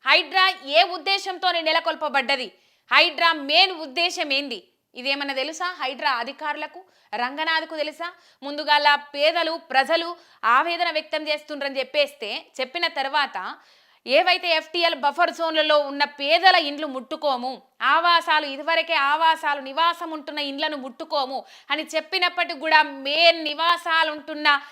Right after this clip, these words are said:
ఇండ్లే టార్గెట్గా ఇలా కట్టుబట్టలతోని పేదోళ్లను నడి బజార్లో నిలబెడుతుంది హైడ్రా.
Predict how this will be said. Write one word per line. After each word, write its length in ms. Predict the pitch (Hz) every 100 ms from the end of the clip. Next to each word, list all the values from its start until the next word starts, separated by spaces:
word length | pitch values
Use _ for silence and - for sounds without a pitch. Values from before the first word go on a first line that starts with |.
| -
ఇండ్లే 380 | 277 311 320 302
టార్గెట్గా 840 | 294 285 285 311 294 285 240 262 359 - -
ఇలా 160 | 294
కట్టుబట్టలతోని 1120 | 294 294 294 - 392 302 311 381 370 349 320 320
పేదోళ్లను 680 | 302 302 349 359 392 392
నడి 240 | 359 320 320
బజార్లో 520 | 320 302 330 370 359
నిలబెడుతుంది 640 | 330 311 302 294 294 277
హైడ్రా. 480 | 269 233 240 254 226